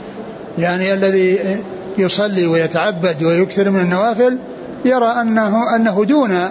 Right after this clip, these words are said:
عمل هؤلاء، وكذلك صيامه دون صيام هؤلاء، وكذلك يعني اشتغالهم بالقرآن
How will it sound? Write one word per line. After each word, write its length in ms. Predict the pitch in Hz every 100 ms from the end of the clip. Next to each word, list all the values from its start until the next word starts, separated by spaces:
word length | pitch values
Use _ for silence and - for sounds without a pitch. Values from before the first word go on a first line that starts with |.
| - - - - - - -
عمل 280 | 165 202 180
هؤلاء، 600 | 160 180 175 170 180 160
وكذلك 680 | 151 175 185 208 185 185 185 170
صيامه 520 | - 190 202 185 175
دون 280 | 185 247 220
صيام 320 | 185 190 180
هؤلاء، 520 | 170 185 175 180 185 - - - - - - - 185
وكذلك 640 | 180 185 190 196 190 185
يعني 560 | 180 175 175 180 196 185
اشتغالهم 580 | - 185 196 185 180
بالقرآن 600 | 185 185 185 202 190 185